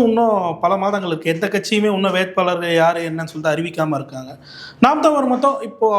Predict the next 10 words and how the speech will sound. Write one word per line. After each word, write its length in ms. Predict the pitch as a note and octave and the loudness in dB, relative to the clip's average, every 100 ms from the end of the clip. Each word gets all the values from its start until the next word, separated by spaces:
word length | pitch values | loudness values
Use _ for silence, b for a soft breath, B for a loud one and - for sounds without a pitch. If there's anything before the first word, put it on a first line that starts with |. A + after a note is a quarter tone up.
| F#3+ | 0
அவசர 240 | G#3 G#3+ | 0 2
அவசரமா 280 | A3 G#3+ A3+ | 0 0 0
வேட்பாளர் 400 | G#3+ G#3 G#3 G3 | 2 0 0 0
அறிவிக்கிறீங்களா, 400 | F#3+ F#3 F#3+ C#4+ | -2 -6 0 2
இல்ல 100 | D#4 | 2
முன்கூட்டியே 440 | A#3+ B3 B3 B3 | -2 -4 -2 0
அறிவிக்கிறீங்களான்ற 640 | A3 G3 - F3+ F3+ F#3 F3+ | 0 -2 -4 -6 -4 -2 -2
ஒரு 120 | E3+ | -2
கேள்வி 280 | D#3+ E3 D#3+ | -2 -2 0
இருக்கு. 260 | C#3+ - | -2 -6